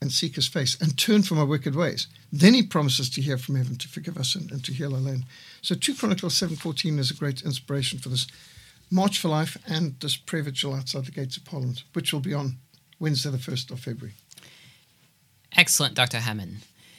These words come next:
Speaker 2: We are called to be a voice for the voiceless, to stand for those who cannot stand for themselves.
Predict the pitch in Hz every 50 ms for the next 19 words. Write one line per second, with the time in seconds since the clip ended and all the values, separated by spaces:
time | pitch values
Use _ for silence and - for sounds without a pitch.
0 | - - - _ - 156 156 147 143 - 175 180 175 170 160 156 147 160 156 147
1 | 135 127 156 170 160 147 - - - - - - 131 - - - - - - 147
2 | 143 135 131 131 135 127 120 - - - 98 98 - - - - - - - _
3 | - _ _ _ _ _ _ 131 123 - - - 180 180 170 165 160 160 156 -
4 | 160 143 143 143 143 139 135 135 - - 143 143 131 - 131 131 131 135 131 -
5 | - - - 139 131 120 117 113 - 110 110 113 110 110 - - 113 101 92 95
6 | 98 104 - - - - -